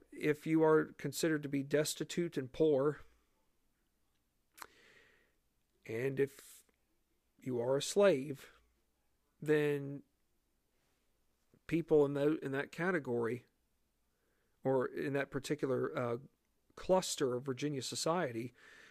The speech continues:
unfortunately do not have a voice in their government.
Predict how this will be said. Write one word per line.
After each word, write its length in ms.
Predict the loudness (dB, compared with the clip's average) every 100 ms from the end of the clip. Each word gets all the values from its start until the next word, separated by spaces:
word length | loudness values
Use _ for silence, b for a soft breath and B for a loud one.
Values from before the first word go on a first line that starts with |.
| B
unfortunately 600 | -4 4 4 4 0 0
do 160 | 0 0
not 180 | -2
have 160 | -2 -4
a 80 | 0
voice 420 | 2 2 2 -4
in 100 | -4
their 120 | -4
government. 680 | -2 -2 -2 -10 -16 -18